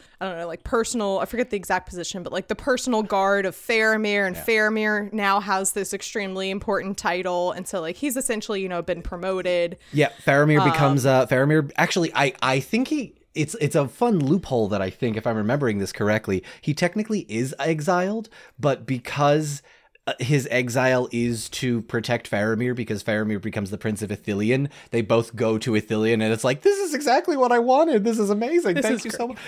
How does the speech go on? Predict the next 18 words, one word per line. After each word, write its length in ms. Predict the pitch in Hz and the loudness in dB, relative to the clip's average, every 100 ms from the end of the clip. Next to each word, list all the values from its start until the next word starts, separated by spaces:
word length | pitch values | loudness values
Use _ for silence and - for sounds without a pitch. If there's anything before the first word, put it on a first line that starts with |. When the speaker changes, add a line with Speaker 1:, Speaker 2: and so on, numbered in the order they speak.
| - | -4
Speaker 2:
thank 240 | 233 240 | 0 2
you 60 | 254 | 2
so 120 | 240 | 2
much 220 | 233 226 | 4 2
for 60 | 269 | 0
Speaker 1:
This 100 | 240 | 0
is 140 | 226 196 | 2 4
Speaker 2:
exiling 380 | 196 196 185 180 | 6 6 6 4
Speaker 1:
great. 100 | 180 | 4
Speaker 2:
me. 120 | 175 | 4
Speaker 1:
This 80 | 190 | 2
is 40 | |
great, 120 | - | 4
Speaker 2:
Thanks, 220 | 190 175 180 | 2 2 0
New 80 | 180 | 0
Speaker 1:
yeah. 60 | |
Speaker 2:
King. 440 | 165 160 156 151 160 | 0 0 0 -4 -8
Yay." 320 | - 165 160 | -4 -2 -2